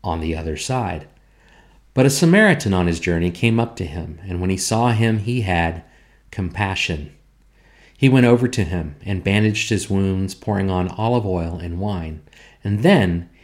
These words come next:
he put him on his own animal, brought him to an inn, and took care of him.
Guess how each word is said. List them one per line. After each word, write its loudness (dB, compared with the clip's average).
he -2
put 2
him 4
on 4
his 0
own 4
animal, -2
brought 0
him 4
to 2
an 2
inn, 0
and -4
took -6
care 0
of -2
him. -8